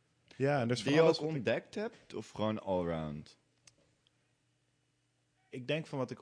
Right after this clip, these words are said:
Speaker 1: wel, wel vanuit de podcast, zeg maar. Maar ik
Speaker 2: Mhm.
Speaker 1: heb het kapot geluisterd voor die maand dat we ermee bezig waren. Gewoon omdat het zo'n goed album is.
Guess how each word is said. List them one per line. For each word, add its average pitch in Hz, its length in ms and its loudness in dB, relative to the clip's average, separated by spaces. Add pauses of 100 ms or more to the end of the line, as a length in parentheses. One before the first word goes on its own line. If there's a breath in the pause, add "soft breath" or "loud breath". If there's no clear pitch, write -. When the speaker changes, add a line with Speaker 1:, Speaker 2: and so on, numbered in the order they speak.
Speaker 1:
wel, 117 260 0
wel 123 160 4
vanuit 113 220 -4
de - 60 -14
podcast, 85 480 -8
zeg 87 220 -16
maar. 82 180 -10
Maar 95 100 -2
ik 92 60 -4
Speaker 2:
Mhm. 92 80 -2
Speaker 1:
heb 101 100 -2
het 110 140 -8
kapot - 500 -14
geluisterd 92 520 -12
voor - 120 -16
die 85 100 -12
maand 85 280 -14
dat - 140 -20
we - 60 -20
ermee 80 180 -16
bezig 78 340 -18
waren. - 320 -18 (180)
Gewoon 98 220 -8
omdat 90 160 -12
het - 100 -20
zo'n 98 500 -10
goed - 200 -18
album 80 320 -16
is. 76 320 -20